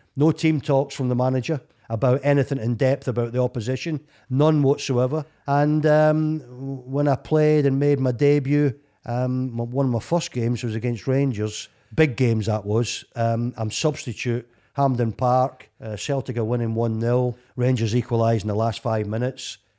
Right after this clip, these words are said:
Go back to the training camp right away that night, straight on the team bus, straight back to the training camp where we'd been for four or five days, and prepare for the replay.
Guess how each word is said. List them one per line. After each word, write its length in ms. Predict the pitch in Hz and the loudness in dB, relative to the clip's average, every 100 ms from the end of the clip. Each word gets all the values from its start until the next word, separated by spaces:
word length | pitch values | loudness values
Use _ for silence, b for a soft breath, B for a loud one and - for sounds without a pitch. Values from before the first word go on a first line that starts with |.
| - | 0
Go 120 | 147 | 2
back 220 | 143 143 - | 4 2 0
to 80 | |
the 60 | 131 | -4
training 400 | - 147 139 127 | 0 2 2 2
camp 300 | - 135 131 | 2 2 2
right 220 | 123 135 | 0 0
away 240 | 120 127 135 | 2 2 2
that 240 | 131 123 | 2 2
night, 400 | 127 135 139 139 b b _ | 0 2 0 -4 b b _
straight 220 | - 156 | -4 0
on 140 | 131 | 0
the 80 | 120 | 0
team 280 | 120 143 117 | 0 0 2
bus, 220 | 127 131 | 2 0
straight 360 | - - 139 107 | -2 -2 -2 0
back 220 | 131 - | -2 0
to 80 | 127 | -4
the 60 | |
training 340 | - 135 127 120 | -2 -2 0 0
camp 380 | - 127 135 110 | 0 0 0 -2
where 120 | 113 | -2
we'd 220 | 113 101 | -2 -2
been 340 | 135 123 117 b b b b - | -2 -2 -4 b b b b -10
for 100 | 110 | -4
four 240 | 135 120 | 0 0
or 40 | |
five 320 | 107 117 113 101 | 0 0 0 0
days, 540 | 123 131 131 - - b b b b | 0 2 0 -2 -12 b b b b
and 140 | 131 | -4
prepare 300 | 139 - 156 | -2 2 2
for 100 | - | 4
the 100 | 143 | 2
replay. 640 | 139 170 - 156 127 104 | 4 2 2 2 2 2